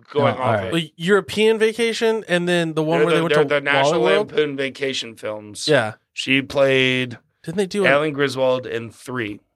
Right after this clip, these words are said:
Speaker 2: Uh, okay, so I think this is actually wrong, 'cause there's n-, Vacation, Christmas Vacation, Vegas Vacation. She played in those three,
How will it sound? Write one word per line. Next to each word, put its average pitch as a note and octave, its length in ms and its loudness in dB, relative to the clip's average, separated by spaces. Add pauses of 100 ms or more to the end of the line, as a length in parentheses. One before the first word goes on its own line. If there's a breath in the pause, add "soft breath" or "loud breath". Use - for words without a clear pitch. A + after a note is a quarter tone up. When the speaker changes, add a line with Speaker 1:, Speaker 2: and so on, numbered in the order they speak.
(460)
Speaker 2:
Uh, - 300 2
okay, D3 240 0
so E3 180 -2
I C#3+ 160 2
think F#3 200 -4
this D3 140 -2
is B2+ 100 -4
actually A#2+ 320 -2
wrong, G#2 340 -2
'cause B2+ 280 -4
there's C#3+ 260 2
n-, C#3 160 -4 (600)
Vacation, C3 760 0
Christmas D3 400 0
Vacation, C#3+ 600 0
Vegas A2+ 500 2
Vacation. E2+ 640 -6 (260 loud breath)
She - 160 -4
played C#3 220 2
in A#2+ 140 2
those B2 260 2
three, B2+ 420 0